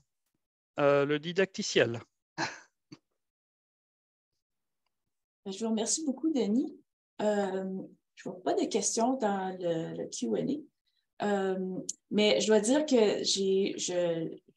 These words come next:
Speaker 2: j'aime beaucoup, euh, la, vo-, votre deuxième version. Euh,
Speaker 1: <laughs>
Speaker 2: je me suis, mais, mais je veux dire, j'aimais la première version aussi dans First Books, <laughs> mais c'était la, celle avec laquelle j'étais plus familière. <laughs> Donc, euh,
Speaker 1: Ouais.
Speaker 2: je suis contente de voir le, la,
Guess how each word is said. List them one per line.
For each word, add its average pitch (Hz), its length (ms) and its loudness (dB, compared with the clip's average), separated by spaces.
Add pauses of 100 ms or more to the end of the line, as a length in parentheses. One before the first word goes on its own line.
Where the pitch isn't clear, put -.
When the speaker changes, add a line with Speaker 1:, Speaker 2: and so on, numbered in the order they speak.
Speaker 2:
j'aime 170 260 -6
beaucoup, 254 680 0 (180)
euh, 165 420 -6
la, 170 120 -6
vo-, 170 200 -2
votre 196 200 2
deuxième 220 360 4
version. 220 560 2 (360)
Euh, - 40 6
Speaker 1:
<laughs> 202 460 8
Speaker 2:
je 220 80 6
me 254 60 10
suis, - 300 6
mais, 254 180 10
mais 233 300 8
je 202 120 4
veux 220 60 6
dire, 233 160 8
j'aimais 220 260 8
la 311 100 10
première 220 280 4
version 220 260 4
aussi 220 180 4
dans 240 160 6
First 196 260 2
Books, 349 300 8 (420)
<laughs> 320 400 0
mais 220 280 8
c'était 254 320 6
la, 269 180 8
celle 277 300 2
avec 214 240 2
laquelle 190 280 4
j'étais 214 260 0
plus - 280 -4
familière. 190 600 0
<laughs> - 1300 -2
Donc, 208 320 6
euh, 214 80 6
Speaker 1:
Ouais. - 20 4
Speaker 2:
je 196 80 2
suis - 80 -2
contente 254 280 4
de 262 80 8
voir 220 280 8
le, 202 200 6
la, 160 380 4